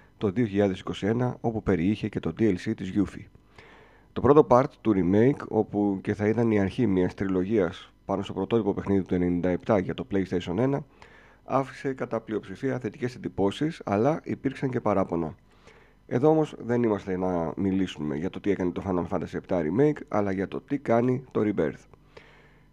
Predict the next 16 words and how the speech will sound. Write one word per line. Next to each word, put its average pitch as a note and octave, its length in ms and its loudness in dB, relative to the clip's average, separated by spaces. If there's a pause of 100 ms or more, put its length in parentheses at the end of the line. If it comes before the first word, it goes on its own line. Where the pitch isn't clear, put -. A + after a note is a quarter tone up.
Καταφέρνει D3 540 2
άραγε C#3+ 300 4
το A#2+ 280 4
Final A2+ 240 2
Fantasy G#2+ 260 0
επτά G#2+ 340 0
Rebirth G2+ 420 0
να F#2+ 100 0
είναι G2+ 140 2
αντάξιος F#2 540 0
συνεχιστής F#2+ 600 -4
του F#2+ 140 -6
πρώτου A2+ 260 0
παιχνιδιού; A2 560 2 (1120)
Αναμφίβολα G#2+ 580 6
ναι. F#2 200 4